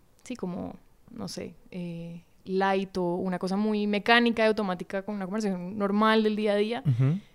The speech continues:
Speaker 1: sino que también una conversación puede llegar a unos niveles muchísimo más profundos para conocerse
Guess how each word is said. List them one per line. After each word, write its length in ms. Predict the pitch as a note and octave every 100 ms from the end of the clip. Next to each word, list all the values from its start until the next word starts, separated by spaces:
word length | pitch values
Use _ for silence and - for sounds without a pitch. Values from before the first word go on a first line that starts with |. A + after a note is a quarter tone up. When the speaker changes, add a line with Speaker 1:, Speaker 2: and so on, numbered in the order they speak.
| -
Speaker 1:
sino 220 | A3+ G#3
que 100 | G3+
también 200 | A3+ C4+
una 120 | G#3
conversación 440 | A#3 B3+ C4 G#3+
puede 180 | F3+ G#3
llegar 280 | A3 A3+ F#3+
a 20 |
unos 160 | G3 A#3
niveles 480 | B3+ A3+ F#3+ F#3+ F#3+
muchísimo 560 | A#3+ B3 B3+ A3+ A3
más 140 | A#3 A#3
profundos 520 | G3+ G#3 A3+ G#3 G#3
para 340 | A3+ A3+ A3+
conocerse 640 | - A#3 G3 F3 F#3+ F#3+